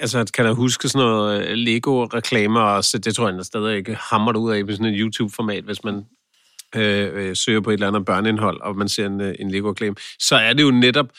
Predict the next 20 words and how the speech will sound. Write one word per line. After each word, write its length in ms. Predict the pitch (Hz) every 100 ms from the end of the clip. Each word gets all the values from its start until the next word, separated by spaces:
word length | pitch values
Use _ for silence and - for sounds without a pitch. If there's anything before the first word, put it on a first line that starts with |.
| - -
øh, 100 | 131
lydene 600 | 120 123 127 135 147 127
og 340 | - 120 110 110
nærbillederne, 840 | 110 104 107 139 123 120 113 110
og 140 | 101 98
det, 100 | 117
der, 180 | 120 110
øh, 180 | 107 107
får 80 | -
det 140 | 107 101
til 120 | 147
at 100 | 123
leve 300 | 117 113 127
og 80 | 120
gøre 140 | 110
det 200 | 104 98
virkeligt, 360 | 117 127 139 117
som 220 | 110 101
virkelig, 460 | 120 120 120 110
øh, 380 | 101 98 92 87